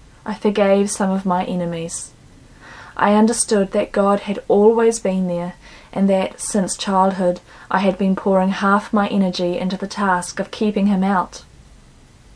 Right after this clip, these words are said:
I saw myself as I really was, with dismay and repentance, and seeing, I changed.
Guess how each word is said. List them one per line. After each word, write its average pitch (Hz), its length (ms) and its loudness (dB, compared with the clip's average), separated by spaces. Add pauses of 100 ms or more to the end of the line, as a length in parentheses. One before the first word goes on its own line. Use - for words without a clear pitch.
(560)
I 214 100 0
saw 254 380 4
myself 190 600 2
as 196 120 0
I 190 140 2
really 208 400 4
was, 180 560 -2 (360)
with 214 200 4
dismay 196 760 0
and 185 200 -2
repentance, 190 840 -4 (440)
and 196 200 0
seeing, 208 600 2 (120)
I 180 140 -4
changed. 170 640 -8